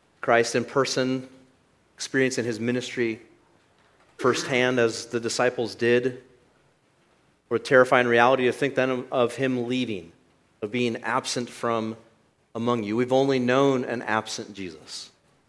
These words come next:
We haven't known the presence of our Lord as our disciples did, and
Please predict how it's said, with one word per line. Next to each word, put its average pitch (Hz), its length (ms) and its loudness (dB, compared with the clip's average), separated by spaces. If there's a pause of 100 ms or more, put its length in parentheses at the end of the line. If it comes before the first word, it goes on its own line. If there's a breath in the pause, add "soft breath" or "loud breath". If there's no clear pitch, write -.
(880)
We 120 80 -2
haven't 117 180 0
known 131 240 6
the 123 80 4
presence 131 400 4
of 120 240 4
our 123 160 4
Lord 120 400 8
as 117 300 4
our 120 120 4
disciples 120 500 2
did, 117 280 8
and 120 260 0